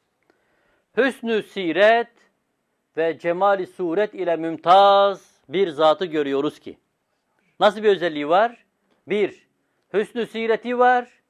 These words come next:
bir de cemali sureti var. Hüsnü siret iç güzelliği. Cemali suret ise dış ve suret güzelliği. Oldu mu? Ama burada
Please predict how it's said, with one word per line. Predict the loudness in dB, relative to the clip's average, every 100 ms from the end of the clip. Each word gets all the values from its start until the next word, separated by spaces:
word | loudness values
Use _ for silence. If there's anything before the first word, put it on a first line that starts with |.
| _ _ _ _
bir | -6
de | -4 -4
cemali | -6 -2 0 -2
sureti | -4 -8 -8 -8 -8
var. | -14 -16 _ _ _ _ _ _ _ -10
Hüsnü | -10 -8 -12
siret | -8 -4 -2 -2 _ -10
iç | -10 -8
güzelliği. | -10 -6 -4 -6 -12 -18 _ _ _ _ _ _ _ _
Cemali | -4 0 2 2 0
suret | -4 0 0
ise | -2 -2 0 0 -6 _ _ _ -4
dış | -4 -4 -4
ve | -4
suret | -4 -4 -2 -2 -4
güzelliği. | -10 -8 -8 -14 -20 _ _ -12
Oldu | -10 -10
mu? | -12 -14 _ _ _ _ -6
Ama | -4 -2 -2
burada | 0 0 0 -4 -6